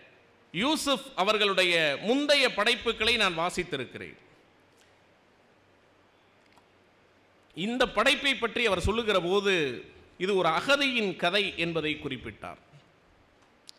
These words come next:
ஒரு அகதிகளின் கதை. எல்லா காலகட்டத்திலும் அகதிகள் துயருடையவர்களாக, கஷ்டப்படுகிறவர்களாக,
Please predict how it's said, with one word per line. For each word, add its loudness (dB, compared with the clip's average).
ஒரு 0
அகதிகளின் 0
கதை. -10
எல்லா 2
காலகட்டத்திலும் 0
அகதிகள் 0
துயருடையவர்களாக, -2
கஷ்டப்படுகிறவர்களாக, 0